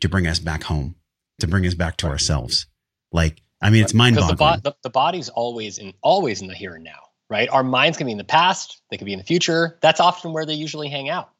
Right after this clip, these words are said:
Speaker 1: Yeah.
Speaker 2: But the body
Speaker 1: Yeah.
Speaker 2: is always here. It never leaves. So that's why breath work works. That's why soothing touch works, soothing music. It grounds us back into our bodies, right? So as soon as you do any of these exercises, which all work the same,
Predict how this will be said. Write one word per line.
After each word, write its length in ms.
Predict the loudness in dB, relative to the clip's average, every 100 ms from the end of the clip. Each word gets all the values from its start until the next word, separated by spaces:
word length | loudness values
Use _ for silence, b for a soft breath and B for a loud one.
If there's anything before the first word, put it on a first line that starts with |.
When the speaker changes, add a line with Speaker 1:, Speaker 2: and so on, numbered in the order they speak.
| _
Speaker 1:
Yeah. 180 | 2 4
Speaker 2:
But 220 | 4 0
the 80 | -10
body 360 | -2 4 4 4
Speaker 1:
Yeah. 80 | -2
Speaker 2:
is 100 | -4 -6
always 480 | -4 -2 -2 -4 -6
here. 280 | -10 -14
It 80 | -6
never 280 | 0 2 0
leaves. 460 | -2 -6 -6 -10 -12 B B B B
So 460 | 0 2 2 -2 0
that's 260 | 0 2
why 120 | -4
breath 320 | -2 -4 -4 -6
work 200 | -12 -4
works. 300 | -2 -2 -6
That's 160 | -6
why 100 | -6
soothing 360 | -4 -4 -2 -4
touch 260 | -4 -2 -2
works, 340 | 0 0 0
soothing 320 | -2 0 0
music. 320 | 2 2 2
It 220 | -2 -6 -2
grounds 400 | 2 4 2 0
us 100 | -4
back 320 | -4 -6 -10
into 240 | -12 -10
our 80 | -8
bodies, 420 | -8 -10 -10 -14 b b b b -2
right? 300 | 0 0 2
So 140 | 2
as 120 | 4
soon 240 | 4 4 4
as 140 | 2
you 100 | 0
do 260 | 0 2 2
any 280 | 2 2 2
of 80 | 0
these 120 | 0
exercises, 600 | 0 0 -4 -4 -6 -8
which 160 | -8 0
all 260 | 2 2
work 220 | 0 -4 -10 _
the 100 | -4
same, 600 | -2 0 -2 0 -2 -6